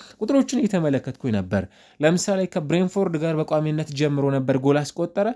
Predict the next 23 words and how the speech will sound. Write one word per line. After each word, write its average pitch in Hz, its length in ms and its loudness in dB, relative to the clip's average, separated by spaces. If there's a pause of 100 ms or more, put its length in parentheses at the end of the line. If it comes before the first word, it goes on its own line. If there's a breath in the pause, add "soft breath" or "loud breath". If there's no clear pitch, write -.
(340 soft breath)
ከሰንደርላንድ 165 640 0
ጋር 143 220 0 (160)
በቋሚነት 139 560 -2
ጀመረ፣ 135 400 0
ጎል 143 200 0
አስቆጠረ። 180 460 -2 (400 soft breath)
ከብራይተን 160 520 0
ጋር 139 160 -2
በቋሚነት 127 580 -2
ጀመረ፣ 165 400 -2 (340 soft breath)
አሲስት 165 440 -6
አደረገ 98 460 -4 (340)
እና 123 180 4 (300)
በ-፣ 147 220 2 (1120)
የመጀመሪያው 185 560 2
ላይናፕ 170 360 -2
ላይ 165 120 -2
በ-፣ 147 180 0
በ-፣ 139 160 -2
በ-፣ 139 160 0 (540)
በገባባቸውና 147 840 0
በጀመረባቸው 139 760 -2
ቅጽበቶች 208 500 -4